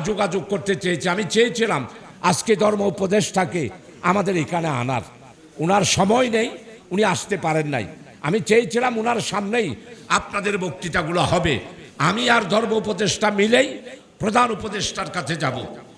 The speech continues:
আর আমাদের আমিরি জামাতের কাছে আপনাদের একটা প্রতিনিধি দল আমরা সেখানে পাঠিয়ে আপনাদের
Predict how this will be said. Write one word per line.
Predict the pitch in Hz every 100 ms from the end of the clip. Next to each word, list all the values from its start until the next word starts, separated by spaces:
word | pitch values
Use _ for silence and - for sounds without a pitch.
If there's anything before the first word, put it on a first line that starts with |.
| - - - - - - -
আর | 156 196
আমাদের | 180 196 202 262 - - - - -
আমিরি | 147 202 277 233
জামাতের | 214 214 196 220 196 202
কাছে | 180 202
আপনাদের | 175 - 202 185 185
একটা | - 190 -
প্রতিনিধি | 185 160 175 160
দল | 165 165 185 120 - - - -
আমরা | 151 185
সেখানে | 170 185 185 175 170 -
পাঠিয়ে | 175 208 247 180 113 - 190 135 185
আপনাদের | - 196 185